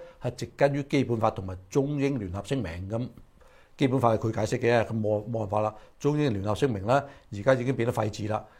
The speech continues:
噉所以咧，喺呢啲噉嘅國際條例嘅冇，呃，已經被廢除咗嘅情況之下咧，保障人權同法治咧，基本上就係笑話嚟㗎啦。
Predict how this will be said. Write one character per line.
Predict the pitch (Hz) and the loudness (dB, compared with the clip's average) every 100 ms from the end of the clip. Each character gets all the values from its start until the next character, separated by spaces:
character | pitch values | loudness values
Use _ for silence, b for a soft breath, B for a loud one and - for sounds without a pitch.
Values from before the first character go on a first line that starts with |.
| - | -6
噉 | 131 | 0
所 | 147 | 4
以 | 143 | 8
咧， | 151 151 B B - | 8 6 B B 0
喺 | 135 | 2
呢 | 151 | 4
啲 | 165 160 | 4 4
噉 | 127 143 | 2 4
嘅 | 131 127 123 | 6 8 6
國 | 120 | 0
際 | - 127 | 2 2
條 | 107 98 | 0 -2
例 | 117 | 0
嘅 | 113 117 120 120 131 | 2 2 2 0 0
冇， | 113 123 147 - | 4 6 4 4
呃， | 135 117 117 127 123 | 2 4 2 -4 -6
已 | 120 | -2
經 | 135 160 | 0 2
被 | 131 113 113 - | 2 2 -2 -10
廢 | - 117 123 | -2 2 2
除 | 110 90 | 0 -2
咗 | 117 | -2
嘅 | 135 | -2
情 | 98 | -4
況 | 101 104 | -6 0
之 | |
下 | 127 113 | 2 4
咧， | 135 B B B - | 2 B B B 2
保 | 123 147 | 2 4
障 | 127 | 2
人 | 104 90 98 | 0 -6 -8
權 | 92 | -8
同 | 92 95 90 | -8 -8 -2
法 | 117 | -2
治 | - 104 | 0 2
咧， | 135 131 - | 2 2 -4
基 | 131 | -2
本 | 120 | 0
上 | 113 110 | 0 0
就 | 104 | -2
係 | |
笑 | - 110 | -2 -4
話 | 107 107 | 0 0
嚟 | 101 | 0
㗎 | 90 | -2
啦。 | 104 | -4